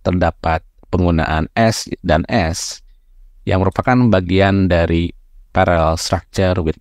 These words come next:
paired conjunction atau comparative degree untuk positive degree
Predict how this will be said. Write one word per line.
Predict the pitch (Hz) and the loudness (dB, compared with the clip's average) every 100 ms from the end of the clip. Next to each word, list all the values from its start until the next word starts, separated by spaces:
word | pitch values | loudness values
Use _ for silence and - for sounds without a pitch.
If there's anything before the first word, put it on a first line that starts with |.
| - | -4
paired | 95 - | -2 -2
conjunction | 87 87 110 113 - 80 - | -2 0 0 0 0 -2 -2
atau | 78 - - 78 78 - | -6 -6 -2 0 0 -2
comparative | 85 80 87 85 - 73 92 | -2 0 0 0 0 -4 0
degree | 95 117 87 - - - - - - - - - - - | 2 2 0 -4 -14 -20 -20 -20 -20 -20 -20 -20 -20 -10
untuk | - 85 80 82 - | -2 -2 0 -4 0
positive | 85 - 80 76 | -2 -2 -4 -4
degree | - 85 92 98 | -2 0 0 -2